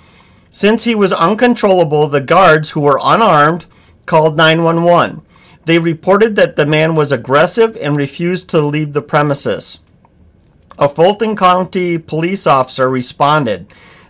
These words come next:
The officer attempted to get the man to calm down, but he wouldn't. He kept hiding and moved to a hallway behind the pulpit. When he charged the officer,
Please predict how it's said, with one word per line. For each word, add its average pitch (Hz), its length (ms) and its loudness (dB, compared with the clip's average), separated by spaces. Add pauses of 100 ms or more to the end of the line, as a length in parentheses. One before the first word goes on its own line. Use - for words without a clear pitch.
The 139 160 0
officer 208 420 2
attempted 175 520 -2
to 208 60 0
get 180 200 -4
the 190 80 -4
man 170 280 0
to 156 60 -4
calm 214 400 2
down, 131 480 0 (400)
but 151 260 2
he 156 180 -4
wouldn't. 147 500 -2
He 127 140 -12
kept 185 260 -2
hiding 170 600 0
and 143 180 -2
moved 160 340 -2
to 185 180 0
a 147 100 2
hallway 175 520 -2
behind 139 540 -2
the 143 40 -2
pulpit. 165 600 -4 (640)
When 156 180 2
he 165 100 0
charged 208 440 -2
the 226 140 0
officer, 175 640 0